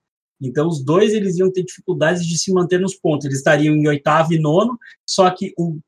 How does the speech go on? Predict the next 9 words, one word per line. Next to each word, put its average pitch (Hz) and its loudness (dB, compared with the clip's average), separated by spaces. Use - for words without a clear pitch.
o, 175 -2
quem 202 0
chegou 190 4
em 185 4
décimo, 160 -2
que 151 -10
foi 165 -6
o 170 -2
Leclerc, 160 -2